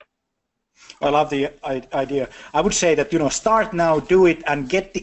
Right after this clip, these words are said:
info, get the data, and, you know, think about the data and, and make the actions what you're gonna do next, you know, with the data, because it's data-driven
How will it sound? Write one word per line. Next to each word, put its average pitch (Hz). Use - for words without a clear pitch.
info, 175
get 170
the 180
data, 151
and, 147
you 151
know, 139
think 196
about 151
the 143
data 156
and, 127
and 135
make 165
the 143
actions 139
what 117
you're 123
gonna 120
do 113
next, 117
you 117
know, 110
with 123
the 117
data, 113
because 110
it's 123
data-driven 120